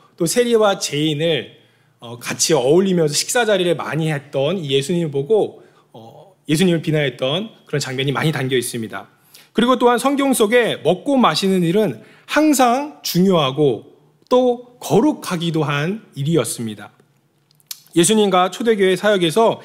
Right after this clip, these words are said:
이 먹고 마시는 일은 아주 중요한 위치를 차지하고 있습니다. 이 먹고 마시는 행위는 단순히 몸의 필요를 채우는 것뿐만 아니라 영적인 회복과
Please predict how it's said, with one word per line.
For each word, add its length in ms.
이 140
먹고 320
마시는 420
일은 340
아주 320
중요한 320
위치를 400
차지하고 420
있습니다. 540
이 140
먹고 480
마시는 440
행위는 640
단순히 480
몸의 400
필요를 480
채우는 460
것뿐만 560
아니라 560
영적인 600
회복과 640